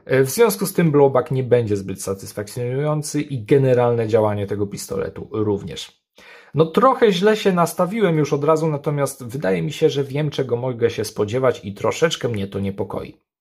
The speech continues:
Natomiast nie dowiemy się tego, jeśli nie sprawdzimy, więc teraz trzeba złożyć zamek i przejść do lowera.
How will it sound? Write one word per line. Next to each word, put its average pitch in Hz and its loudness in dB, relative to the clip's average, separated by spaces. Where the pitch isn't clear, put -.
Natomiast 196 4
nie 240 2
dowiemy 185 4
się 170 0
tego, 160 4
jeśli 131 4
nie 107 -2
sprawdzimy, 147 0
więc 120 -2
teraz 107 0
trzeba - -6
złożyć 170 2
zamek 151 2
i 202 -4
przejść - -8
do 110 -2
lowera. 147 2